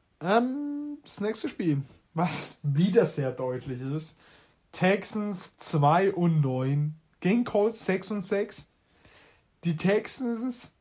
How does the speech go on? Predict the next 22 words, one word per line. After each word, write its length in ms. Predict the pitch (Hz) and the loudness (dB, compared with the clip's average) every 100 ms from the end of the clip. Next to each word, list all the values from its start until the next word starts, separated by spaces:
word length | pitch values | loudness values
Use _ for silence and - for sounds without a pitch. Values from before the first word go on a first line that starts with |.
| _ _ | _ _
haben, 420 | 156 165 175 175 | 0 2 4 2
wie 80 | 165 | 0
ich 120 | 156 | -2
gerade 220 | 160 151 | -2 -2
gesagt 320 | 143 139 147 | 0 0 0
hab, 200 | 156 156 | 0 -2
komplett 720 | - 147 143 156 139 139 160 160 | -2 0 0 2 4 6 4 2
versagt, 640 | 139 120 110 113 147 - | -6 -4 -4 -4 -4 -8
also 300 | - 120 127 | -12 -10 -10
wirklich 340 | 120 - 123 - | -10 -10 -14 -14
so 540 | - - 135 151 220 - | -12 -2 0 -2 -6 -16
schlecht. 500 | - 131 120 139 - - - - - - _ _ | -12 -8 -8 -8 -14 -20 -20 -20 -20 -20 _ _
Ähm, 420 | 147 156 160 175 - | 4 6 6 2 2
jetzt 200 | 208 208 | 2 4
kommen 180 | 294 294 | 4 4
die 100 | - | 6
Colts 520 | 208 247 403 226 - | 8 8 6 0 2
mit 340 | 190 240 240 | 4 4 4
Running 440 | 214 196 240 254 208 | 4 4 4 2 4
Back 400 | 226 233 240 - | 6 6 2 -6
Jonathan 800 | - 196 208 196 214 202 196 190 - | -4 -2 0 -2 -2 -4 -4 -8 -8
Taylor. 600 | - 135 156 143 113 | 0 4 4 4 -2